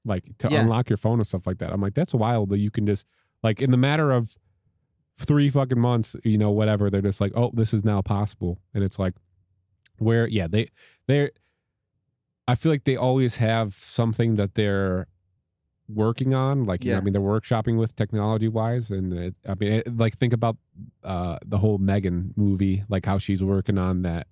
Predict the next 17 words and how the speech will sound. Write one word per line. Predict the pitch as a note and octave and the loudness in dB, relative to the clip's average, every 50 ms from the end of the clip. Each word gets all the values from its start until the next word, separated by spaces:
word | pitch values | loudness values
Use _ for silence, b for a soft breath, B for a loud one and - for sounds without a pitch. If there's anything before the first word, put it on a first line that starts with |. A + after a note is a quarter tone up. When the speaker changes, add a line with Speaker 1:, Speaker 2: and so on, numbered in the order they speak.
| _ | _
Speaker 1:
you | - - F#2 | -8 -6 -2
know, | F2+ F2 F2 | -2 -2 0
her, | - G2+ G#2 - | 0 -2 -2 -2
that | F#2+ F#2+ F#2+ F#2 | -2 -2 0 0
A | F#2 F#2 F#2 | 0 0 0
I | F2 F2 F2+ F2+ E2+ | 0 0 0 -2 -2
for | - - F2+ | -2 -4 -6
so | - - F#2 | -2 -2 0
long, | F2+ F2+ F2+ | 0 0 0
Speaker 2:
Yeah. | F2+ | 0
Speaker 1:
but | F#2+ F#2+ | 0 -2
it's | F#2 - | 0 0
not, | A2 G2 F2 - _ _ _ _ _ _ _ _ _ _ _ _ _ - B2+ A2 - | -2 -2 -2 -4 _ _ _ _ _ _ _ _ _ _ _ _ _ -12 -12 -10 -4
it's | - A2+ - | -2 -2 0
not | - A2 F#2+ - | 0 -2 -2 -2
public, | - - A2+ A2 G2 F#2+ F2 F2 - - | -2 -2 -2 0 0 -2 -4 -4 -6 -6
like, | G2 F2+ F2 E2+ | -4 -4 -4 -6